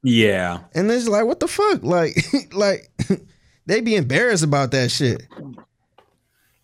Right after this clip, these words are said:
Speaker 2: Like, look, man.
Speaker 1: Yeah, it, it still has those old school ass rules where
Speaker 2: Yeah.
Speaker 1: you can't pop off. The crowd gotta fucking be quiet,
Speaker 2: <laughs>
Speaker 1: which is still goofy to me. Like, you can't hit a ball if somebody's screaming.
Speaker 2: Yeah.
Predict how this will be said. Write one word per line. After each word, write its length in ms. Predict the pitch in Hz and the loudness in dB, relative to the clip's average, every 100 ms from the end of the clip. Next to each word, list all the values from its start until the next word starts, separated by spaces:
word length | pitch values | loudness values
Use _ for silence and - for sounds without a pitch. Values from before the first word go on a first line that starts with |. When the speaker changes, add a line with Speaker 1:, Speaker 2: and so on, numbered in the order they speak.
| _ _ - | _ _ -8
Speaker 2:
Like, 360 | 196 185 - | -2 -2 0
look, 280 | 220 233 160 | 0 0 0
man. 140 | 180 | 6
Speaker 1:
Yeah, 240 | 135 107 98 | 8 8 6
it, 200 | 139 156 | 6 6
it 120 | 151 - | 6 6
still 160 | 180 151 | 6 8
has 260 | 147 131 | 8 6
those 200 | 127 117 - | 6 4 4
old 340 | 110 117 113 | 4 6 6
school 380 | - - 113 107 | 0 0 2 2
ass 320 | 101 104 101 | 2 2 2
rules 680 | 90 98 101 101 101 101 92 | 0 0 4 4 4 0 -2
where 480 | 90 - 92 - 226 135 107 | -2 -2 0 2 2 -2 -4
Speaker 2:
Yeah. 40 | 104 | -4
Speaker 1:
you 100 | 123 | -2
can't 340 | 117 110 95 | 0 0 0
pop 320 | 113 107 104 | 0 0 0
off. 400 | 95 95 92 - | 0 0 -2 -6
The 100 | 92 | -12
crowd 420 | 87 - 110 113 104 | -4 2 4 4 2
gotta 220 | 107 104 | 2 0
fucking 380 | - 107 107 82 | -2 -4 -4 -6
be 180 | 90 | -8
quiet, 640 | 98 - 76 85 87 82 - - - | -10 -8 -4 -2 -4 -6 -10 -6 -6
Speaker 2:
<laughs> 260 | - 254 202 | -2 -2 -2
Speaker 1:
which 160 | 98 | -2
is 80 | 92 | -4
still 240 | - 107 98 | -2 -2 -2
goofy 400 | 82 107 107 107 | -2 -2 0 -2
to 100 | 90 | -2
me. 380 | 82 90 92 92 | -6 -4 -4 -4
Like, 260 | 90 85 | -4 -4
you 100 | 98 | -4
can't 280 | 107 139 113 | 2 4 4
hit 160 | 107 123 | 6 4
a 60 | 92 | 4
ball 460 | 95 101 110 110 | 2 6 8 8
if 140 | 101 - | 4 -2
somebody's 500 | 113 104 107 104 - | 0 6 6 4 -2
screaming. 680 | - 107 110 110 117 127 - _ _ _ | -4 -2 0 2 2 0 -6 _ _ _
Speaker 2:
Yeah. 460 | 107 117 120 110 202 | -2 0 2 6 6